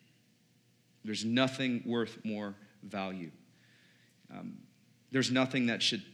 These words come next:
keep us from stepping in on account of the gospel. Listen to this, third example, verse thirty.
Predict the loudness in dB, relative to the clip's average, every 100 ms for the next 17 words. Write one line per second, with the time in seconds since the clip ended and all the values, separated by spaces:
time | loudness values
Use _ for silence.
0 | -4 -2 0 -2 -2 -2 -2 -2 -2 -2
1 | -2 -2 -4 -4 -8 -16 -20 _ -20 -20
2 | -10 -8 -6 -4 -4 -2 0 0 0 0
3 | 0 2 2 2 2 0 0 0 2 2
4 | 2 2 0 -2 0 0 0 -2 -4